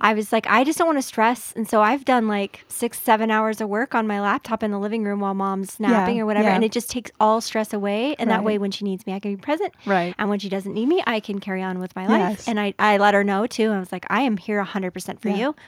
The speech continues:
Speaker 1: but I'm also not gonna be, like, in your face."
Speaker 2: Right. So
Speaker 1: So,
Speaker 2: call me when you need.
Speaker 1: yeah.
Speaker 2: Yeah. When
Speaker 1: I'll be in the living room
Speaker 2: Yeah.
Speaker 1: or I'll be, you know, whatever it is,
Speaker 2: Yeah.
Speaker 1: whatever the mom needs.
Speaker 2: Yeah.
Speaker 1: And I found that, like, oh, so back to policies. Yeah.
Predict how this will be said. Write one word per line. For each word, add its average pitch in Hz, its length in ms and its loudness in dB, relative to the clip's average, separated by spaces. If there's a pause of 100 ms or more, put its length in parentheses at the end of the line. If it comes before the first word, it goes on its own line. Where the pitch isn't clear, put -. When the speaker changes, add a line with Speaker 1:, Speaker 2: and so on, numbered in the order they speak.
(120)
Speaker 1:
but 214 100 -2
I'm 202 120 -2
also 196 260 -2
not 185 200 -2
gonna 180 120 -8
be, 175 320 -6
like, - 180 -12
in 170 220 -4
your 147 140 -12
face." - 360 -2
Speaker 2:
Right. 175 340 0
So - 160 -6
Speaker 1:
So, 233 100 -2
Speaker 2:
call 190 140 6
me 214 180 2
when 220 160 2
you 220 80 2
need. 214 180 2
Speaker 1:
yeah. 214 200 6 (240)
Speaker 2:
Yeah. 165 40 2
When 175 160 0
Speaker 1:
I'll 220 80 6
be 247 140 0
in 254 80 2
the 277 80 0
living 285 260 2
room 294 240 2
Speaker 2:
Yeah. 277 80 2
Speaker 1:
or 202 100 4
I'll 185 100 4
be, 220 200 0
you 214 140 -6
know, 190 180 -2
whatever 196 480 -2 (140)
it 185 100 -6
is, 190 180 -6
Speaker 2:
Yeah. 202 60 -8
Speaker 1:
whatever 202 300 0
the 196 80 -2
mom 190 240 -2
needs. 190 180 0
Speaker 2:
Yeah. 185 100 0
Speaker 1:
And 202 120 -2
I 202 100 -2
found 196 300 -2
that, 190 140 -4
like, 190 180 -8 (360)
oh, 277 140 6
so 247 140 -2
back 262 240 -6
to 240 80 -6
policies. 233 720 -6
Yeah. 208 360 -4